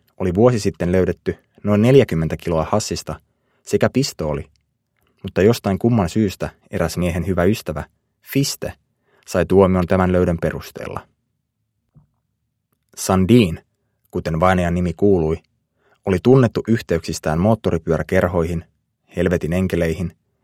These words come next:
ja etenkin Bandidosiin sekä puolalaisiin huumausaineiden ja savukkeiden salakuljettajiin. Uhrin isäpuoli oli eräs kloosteruppilainen poliisi,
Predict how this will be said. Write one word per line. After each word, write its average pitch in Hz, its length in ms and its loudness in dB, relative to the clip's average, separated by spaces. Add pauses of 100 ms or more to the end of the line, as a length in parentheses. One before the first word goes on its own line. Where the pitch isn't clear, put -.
(360)
ja 101 80 4
etenkin 123 380 2
Bandidosiin 78 800 0 (560)
sekä 101 220 0
puolalaisiin 87 760 2
huumausaineiden 82 840 0 (180)
ja 95 80 -8
savukkeiden 87 540 -2
salakuljettajiin. - 960 -4 (1200)
Uhrin 123 320 4
isäpuoli 87 580 0 (360)
oli 90 160 0
eräs 92 220 2
kloosteruppilainen 80 880 0
poliisi, 101 500 0